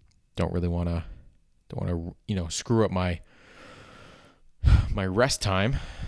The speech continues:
whatever that means. Um, but yeah, I just thought that was very, uh, I don't know. I wanna see more stuff like that at, at the gym. I've seen some, some odd things, but, uh, I really wanna see some more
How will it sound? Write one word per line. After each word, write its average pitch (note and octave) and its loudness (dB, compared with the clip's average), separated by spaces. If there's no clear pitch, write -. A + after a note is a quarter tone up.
whatever F2 -2
that E2 -6
means. - -12
Um, F2+ -2
but C#3+ 2
yeah, D3 6
I A2 4
just - -2
thought A#2+ 6
that A2+ 4
was G2+ 4
very, G2 4
uh, D#2+ -2
I G3 4
don't G3+ 4
know. C#3+ 2
I E3 8
wanna G3 10
see - 4
more D3+ 6
stuff - 4
like G#2 4
that F#2+ 6
at, F2 -2
at A#2 4
the - 0
gym. F2 -4
I've E3+ -4
seen F#3+ 0
some, B2 0
some - -8
odd A#2 0
things, - -12
but, - -4
uh, E2 -6
I - -2
really F3 2
wanna B2+ 2
see - -6
some G#2 -4
more F#2+ 0